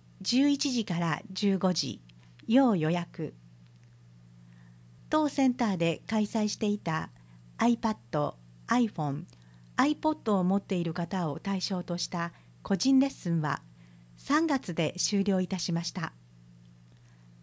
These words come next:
引き続き、下記のスマホサポートをご利用ください。音声ソフト搭載のパソコンサポート、スマホサポート、また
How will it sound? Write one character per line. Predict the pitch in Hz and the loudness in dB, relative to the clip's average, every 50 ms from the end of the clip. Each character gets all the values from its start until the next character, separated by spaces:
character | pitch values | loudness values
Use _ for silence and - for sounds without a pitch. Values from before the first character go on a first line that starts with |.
| - - | -18 -16
引 | - - - 254 247 | -14 -4 -2 -2 -2
き | |
続 | - 233 214 233 226 | -2 -2 -2 -2 -2
き、 | - - 220 214 208 - - - - - - | 0 -2 -2 -2 -2 -4 -10 -16 -20 -20 -6
下 | - 262 247 | -4 -4 0
記 | - 240 214 | 2 4 4
の | 185 180 175 180 - - - - - | 4 4 2 0 -2 -8 -18 -20 -8
ス | - - 226 | -2 2 4
マ | 247 269 262 | 4 4 4
ホ | 294 294 | 2 0
サ | 294 320 302 | 0 0 -2
ポ | 302 - 320 311 | 0 2 2 2
ー | 302 | 2
ト | 302 226 196 180 170 156 | 2 0 2 2 2 0
を | 131 | 0
ご | 131 180 | 0 0
利 | 170 180 175 | 0 0 0
用 | 180 175 170 | 0 -2 -2
く | - 190 | -4 -6
だ | 180 175 | -6 -6
さ | - - 175 175 | -6 -6 -4 -4
い。 | 170 - - - - - - - - - - - - - - - - - - - - - - - - - - - - - - - - - - - - - - - - - - - - | -6 -6 -8 -16 -20 -20 -20 -20 -20 -20 -20 -20 -20 -20 -20 -20 -20 -20 -20 -20 -20 -20 -20 -20 -20 -20 -20 -20 -20 -20 -20 -20 -20 -20 -20 -20 -20 -20 -20 -20 -20 -20 -20 -4 0
音 | 254 294 311 311 | 2 4 4 2
声 | 302 - 330 330 330 311 | 2 2 4 4 4 4
ソ | - 339 | 2 0
フ | 320 - | 0 0
ト | - 202 196 | 0 0 0
搭 | - 208 202 202 | 2 2 2 2
載 | 196 - 208 196 196 | 2 2 2 4 4
の | 196 190 190 190 190 - - - - - | 4 4 4 2 0 -4 -8 -20 -12 -8
パ | - 208 | -6 -2
ソ | - 254 233 | 0 0 2
コ | - 247 240 | 4 4 4
ン | 240 226 | 4 4
サ | - 233 214 | 2 0 0
ポ | - 240 214 185 | 0 0 0 0
ー | 175 | 0
ト、 | - 156 147 143 - - - - - - - - - - - - - - | -2 -2 -4 -4 -4 -10 -20 -20 -20 -20 -20 -20 -20 -20 -20 -20 -20 -20
ス | - - - 233 | -10 -2 2 4
マ | 254 269 | 4 6
ホ | 262 277 269 | 6 4 2
サ | 254 - 247 | 2 0 -2
ポ | 233 - 247 233 202 | 0 0 0 0 0
ー | 175 | 0
ト、 | - - 156 147 - - - - - - - - - - - - | -2 -4 -4 -4 -6 -8 -12 -20 -20 -20 -20 -20 -20 -20 -8 -2
ま | - 233 240 233 | 0 2 2 2
た | - 185 180 180 | 0 -2 -2 -2